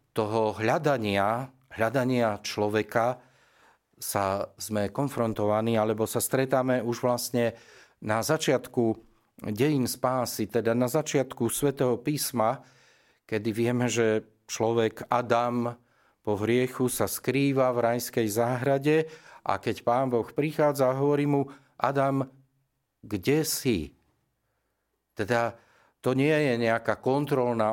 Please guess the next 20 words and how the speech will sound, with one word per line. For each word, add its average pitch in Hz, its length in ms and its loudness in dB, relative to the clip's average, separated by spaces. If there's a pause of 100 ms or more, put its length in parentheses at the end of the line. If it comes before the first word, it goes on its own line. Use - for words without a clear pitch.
otázka, 123 880 0 (400)
ale 117 240 0
to 123 160 2
je 120 240 4 (320)
otázka 131 480 -2
starostlivého 131 1400 2 (400)
otca, 131 720 0 (1200)
ktorému 120 480 -2
záleží 120 560 -2
na 101 240 -2
tom, 92 400 -4 (480)
kde 104 640 -4 (400)
je 95 160 -6
ten 90 480 -6 (240)
jeho 92 240 -4
syn. 85 560 -6 (1200)
Nie 113 240 0
len 85 400 -2 (320)
fyzicky 101 800 -4
však, 95 320 -4